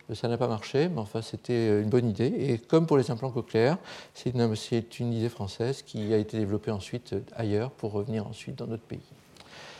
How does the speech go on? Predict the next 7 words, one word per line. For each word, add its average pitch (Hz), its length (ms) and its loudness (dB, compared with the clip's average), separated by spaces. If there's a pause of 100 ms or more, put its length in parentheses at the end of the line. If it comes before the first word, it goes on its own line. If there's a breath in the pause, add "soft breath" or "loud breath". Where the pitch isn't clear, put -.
(400 loud breath)
Le 139 480 8
premier 190 340 6
développement 160 440 6
qui 170 140 0
a 120 60 4
vraiment 147 320 4
permis 147 640 2